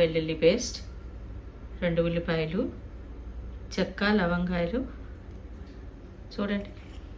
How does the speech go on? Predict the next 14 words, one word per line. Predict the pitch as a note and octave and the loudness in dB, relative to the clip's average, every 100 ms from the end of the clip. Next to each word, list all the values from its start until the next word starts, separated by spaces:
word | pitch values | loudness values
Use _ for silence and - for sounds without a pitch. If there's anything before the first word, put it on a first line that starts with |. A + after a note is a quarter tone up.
| - - - - - - - - - - - | -12 -12 -10 -12 -12 -12 -12 -12 -12 -8 0
అనాస | F3+ F#3+ F#3+ F#3+ | 4 4 2 0
పువ్వు, | F3+ F3 F#3 A3+ - - - - - - F3+ | 0 0 0 -2 -8 -12 -12 -12 -12 -4 0
లవంగాయలు, | F3 F3+ F3+ E3+ E3+ F#3 - | 2 2 2 2 0 -2 -2
చెక్క, | F3 - - G3 B3+ - - - - - - - - G3 | -4 -2 -2 0 0 -6 -12 -14 -14 -14 -14 -14 -4 4
యాలకులు, | E3+ F3 - F3 A3+ - - - - - - - - | 4 4 2 0 0 -2 -8 -12 -12 -10 -12 -6 2
మిరియాలు. | F#3+ E3 D3+ B2+ - - - - - | 4 6 4 0 -4 -10 -12 -6 0
చూసారండి, | G#3 G#3+ G3 F#3+ A#3+ A3 | 2 4 4 4 6 6
ఇవన్నీ | F#3 F#3+ G3 | 6 4 2
ఫ్రై | F3+ F3+ F#3+ | 4 4 4
చేసి | F#3 - C4+ - - - - - - - | 2 2 -2 -2 -10 -12 -12 -14 -12 -2
మనం | F3+ F3 F3 - - - - - | 0 2 0 2 2 2 -8 0
పొడి | G3 F#3 | 2 4
చేసి | F#3+ F#3+ - | 4 4 2
పెట్టుకోవాలి. | F#3 - D3 C#3+ | 0 -2 0 0